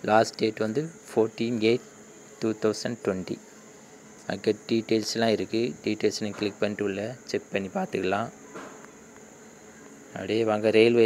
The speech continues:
jobs இருக்கு பாருங்க, Update ஆகுறது ஒவ்வொன்றா அப்படியே வரும். Railway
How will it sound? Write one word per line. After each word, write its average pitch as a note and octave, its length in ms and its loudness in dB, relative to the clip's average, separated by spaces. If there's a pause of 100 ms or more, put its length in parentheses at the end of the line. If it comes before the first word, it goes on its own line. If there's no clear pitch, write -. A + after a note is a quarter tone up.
(100)
jobs G2+ 280 4 (100)
இருக்கு F2+ 220 -4
பாருங்க, E3+ 240 -6 (1500)
Update G#2+ 480 0
ஆகுறது G#2+ 380 2
ஒவ்வொன்றா G#2+ 340 0
அப்படியே G#2 300 0
வரும். F#2+ 260 0 (2500)
Railway G#2 300 0